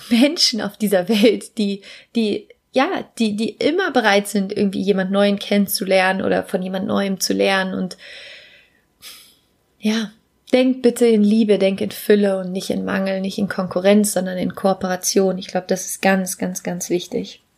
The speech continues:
Ich habe vor kurzem eine sehr coole Formel gelesen in einem Buch. Ich weiß grad leider nicht mehr, welches Buch das war. Also ich fand es sehr, sehr passend. Ähm, weil es gibt ja so diese, dass, dass Menschen immer sagen, es gibt so Leute, die sind, die haben einfach immer Glück oder bei denen läuft's eben einfach, ja, wo du dann die Resultate siehst und denkst,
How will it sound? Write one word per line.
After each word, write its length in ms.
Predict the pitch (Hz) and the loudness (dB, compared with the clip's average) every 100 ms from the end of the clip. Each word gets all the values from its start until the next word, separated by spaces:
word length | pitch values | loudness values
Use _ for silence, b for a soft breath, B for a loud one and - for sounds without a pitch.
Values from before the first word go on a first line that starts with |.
| _ - | _ 0
Ich 140 | 202 | 4
habe 120 | 240 214 | 4 4
vor 120 | 233 | 2
kurzem 480 | - 269 277 233 226 | 4 4 4 0 0
eine 120 | 185 | -2
sehr 300 | - 220 202 | 2 4 4
coole 280 | 202 220 202 | 2 2 2
Formel 440 | - 208 208 208 | 4 4 6 4
gelesen 500 | 196 190 196 208 247 | 0 0 0 2 -2
in 180 | - 202 | 0 0
einem 140 | 190 | 0
Buch. 300 | 180 226 220 | 0 0 -2
Ich 180 | - 185 | -4 0
weiß 140 | 185 185 | 0 2
grad 120 | 196 | 0
leider 240 | 190 196 | 2 2
nicht 140 | 190 - | 0 -2
mehr, 100 | 185 | 0
welches 220 | 185 190 | 0 -4
Buch 240 | - 190 | -8 -10
das 200 | - 190 | -8 -4
war. 300 | 190 190 196 | 0 0 0
Also 180 | 196 180 - - | -2 -4 -10 -14
ich 100 | - | -2
fand 160 | 196 | -2
es 120 | - - | -2 2
sehr, 200 | 202 190 | 4 4
sehr 140 | 185 | 2
passend. 520 | 180 190 - 196 247 B B B B | -2 -4 -4 -4 -4 B B B B
Ähm, 240 | 196 202 - | 0 0 2
weil 160 | 196 | 4
es 120 | 208 - | 4 0
gibt 160 | 208 | 0
ja 120 | 214 | 2
so 160 | 208 208 | 2 0
diese, 440 | 196 202 190 190 190 _ | -2 -4 -2 -4 -6 _
dass, 180 | - 196 | -4 -2
dass 180 | 202 202 | -2 2
Menschen 300 | 214 214 - | 2 2 -2
immer 200 | 208 202 | -2 -2
sagen, 380 | 185 196 208 202 | 2 2 2 -2
es 140 | 202 | -4
gibt 180 | - 208 | -8 -2
so 160 | 202 196 | 0 2
Leute, 320 | 196 202 214 | 2 2 0
die 80 | 190 | -2
sind, 200 | 196 214 | -4 -2
die 80 | |
haben 120 | 196 208 | -2 -2
einfach 240 | 208 208 | -2 -2
immer 160 | 202 185 | -2 -2
Glück 340 | 202 240 240 | 2 2 2
oder 140 | 214 | 0
bei 120 | 185 185 | 2 2
denen 200 | 185 185 | 0 2
läuft's 360 | 190 202 - | 2 2 0
eben 200 | 185 180 | -4 -4
einfach, 360 | 165 - 170 175 | -6 -6 -6 -4
ja, 220 | 185 214 | -2 -2
wo 40 | |
du 100 | 185 | -4
dann 180 | 185 180 | -2 -2
die 100 | 180 | -4
Resultate 640 | 185 185 180 - 202 208 208 | -6 -6 -6 -2 0 0 -2
siehst 260 | 208 208 | -4 -6
und 120 | 185 | -6
denkst, 240 | 180 180 | -4 -4